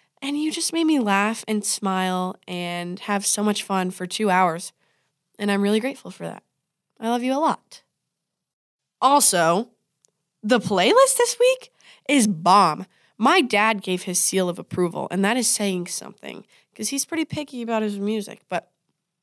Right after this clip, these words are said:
he really enjoyed this playlist. Maybe it's a Long Island thing, I don't know, but it makes me, I feel myself getting cooler whenever I listen to Talia's playlist, so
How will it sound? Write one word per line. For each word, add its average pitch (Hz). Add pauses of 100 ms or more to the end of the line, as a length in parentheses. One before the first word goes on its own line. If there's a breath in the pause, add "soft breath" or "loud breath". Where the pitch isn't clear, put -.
(480)
he 240 (140)
really 175
enjoyed 190
this -
playlist. -
Maybe 220
it's 202
a 190
Long 180
Island 175
thing, 175 (100)
I 185
don't 170
know, 165
but 175 (880)
it 226
makes 240
me, 330 (260)
I 254
feel 262
myself 196
getting 185
cooler 170 (180)
whenever 180
I 165
listen 190
to -
Talia's -
playlist, -
so 170